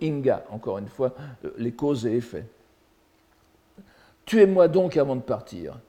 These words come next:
Elle devenait comme folle sous ses yeux. C'est la fin de la, de cette diapositive. Miru uchi ni kurui-, kuribito no gotoshi.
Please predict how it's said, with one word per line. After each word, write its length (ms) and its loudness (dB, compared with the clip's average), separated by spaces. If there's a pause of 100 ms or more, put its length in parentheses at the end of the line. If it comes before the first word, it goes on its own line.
(280)
Elle 160 0
devenait 340 2
comme 220 -2
folle 360 2
sous 200 -10
ses 320 -8
yeux. 120 -10 (260)
C'est 140 -8
la 120 -6
fin 240 -10
de 100 -10
la, 200 -12 (240)
de 80 -14
cette 200 -14
diapositive. 800 -10 (380)
Miru 420 2
uchi 280 -8
ni 220 -4 (680)
kurui-, 400 4 (160)
kuribito 800 0
no 140 0
gotoshi. 580 -4